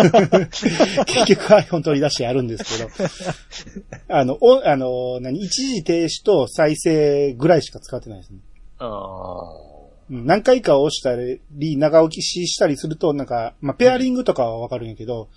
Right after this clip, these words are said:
Speaker 1: うん。
Speaker 2: それ以外はほぼほぼ使わずに、
Speaker 1: うん。
Speaker 2: あの、Apple Watchもあるから、
Speaker 1: うん。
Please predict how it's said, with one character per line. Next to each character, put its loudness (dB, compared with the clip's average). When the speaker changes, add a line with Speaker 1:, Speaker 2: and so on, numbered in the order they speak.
Speaker 1:
う -6
ん。 -6
Speaker 2:
そ 2
れ -4
以 -8
外 4
は -12
ほ -6
ぼ -2
ほ -4
ぼ -8
使 -4
わ 0
ず -10
に、 -16
Speaker 1:
う -18
ん。 -16
Speaker 2:
あ 0
の、 -12
Apple -6
Watch 2
も -8
あ -12
る -16
か -16
ら、 -18
Speaker 1:
う -8
ん。 -10